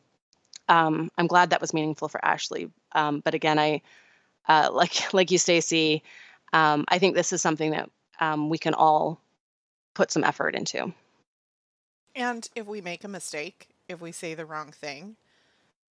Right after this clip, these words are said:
Speaker 2: it's okay to acknowledge that and correct or
Speaker 1: Yes.
Speaker 2: apologize, right? Like, that is, that is the respect that we would want if someone referred to us in the wrong way, and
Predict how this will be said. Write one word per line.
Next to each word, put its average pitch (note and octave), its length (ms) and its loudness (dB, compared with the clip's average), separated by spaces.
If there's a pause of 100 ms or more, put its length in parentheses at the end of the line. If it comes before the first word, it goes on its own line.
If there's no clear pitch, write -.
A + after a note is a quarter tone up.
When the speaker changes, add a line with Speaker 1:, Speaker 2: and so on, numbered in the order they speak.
(500)
Speaker 2:
it's F#3+ 180 -14
okay E3+ 360 -10
to - 180 -14 (160)
acknowledge D#3 560 -10
that F#3+ 280 -6 (120)
and D#3 340 -12 (300)
correct - 600 -16 (200)
or D3+ 400 -12
Speaker 1:
Yes. - 220 -2
Speaker 2:
apologize, - 680 -4
right? E3 260 -8
Like, D3+ 340 -12 (880)
that F3+ 340 -2
is, - 380 -10
that F3 200 -4
is E3+ 160 -12
the E3+ 100 -12
respect D#3 380 -8
that D#3 180 -14
we A3 180 -10
would G#3 180 -6
want F3 360 -6
if D3+ 100 -12
someone D#3 600 -12 (1000)
referred E3 380 -12
to - 120 -14
us - 480 -8
in F3 400 -12
the F#3 160 -12
wrong F#3 280 -6
way, F#3+ 400 -6
and D3+ 440 -12